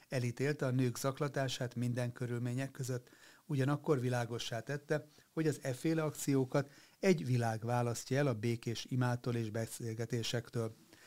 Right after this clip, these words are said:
Hozzátette, abszurd, hogy valakit egy magában elmondott ima miatt őrizetbe vehessen a rendőrség.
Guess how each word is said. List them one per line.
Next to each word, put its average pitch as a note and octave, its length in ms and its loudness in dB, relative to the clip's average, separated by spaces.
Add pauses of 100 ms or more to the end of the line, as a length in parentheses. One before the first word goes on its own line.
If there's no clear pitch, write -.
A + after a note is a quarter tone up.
(240)
Hozzátette, D3 840 0
abszurd, C3+ 520 -4 (100)
hogy B2+ 180 -2
valakit C3 420 -2
egy B2+ 140 -4
magában A#2+ 460 -2
elmondott A#2+ 480 -2
ima C3 180 -2
miatt B2+ 380 -2
őrizetbe A#2 500 -4
vehessen A2+ 420 -6
a A2+ 60 -6
rendőrség. A2+ 680 -6